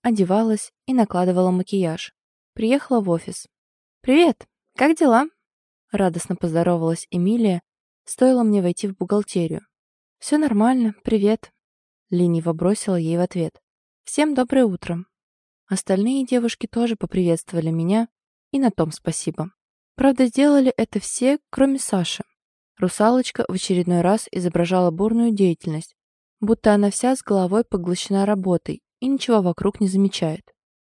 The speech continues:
Детский сад. Я прошла на свое рабочее место, скинула плащ, включила компьютер.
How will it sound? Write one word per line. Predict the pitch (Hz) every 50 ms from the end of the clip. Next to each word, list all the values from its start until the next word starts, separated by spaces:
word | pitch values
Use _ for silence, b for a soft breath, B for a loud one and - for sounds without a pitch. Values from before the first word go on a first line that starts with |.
| _ -
Детский | 190 170 196 220 233 - - -
сад. | 214 - - 170 156 - - _ _ _ _ _ _ _ _ _
Я | - 240 302 330
прошла | - 285 262 - 262 254
на | 247 226
свое | - - 208 196
рабочее | 190 180 175 180 - - 175 165
место, | 170 202 240 269 269 - - 226 214 208 208 -
скинула | - - - 320 302 277 220 190 180
плащ, | - - 185 196 214 240 240 - - _ _ _
включила | _ - 208 202 190 - - 254 247 226
компьютер. | - 226 214 208 - - 170 156 - - - -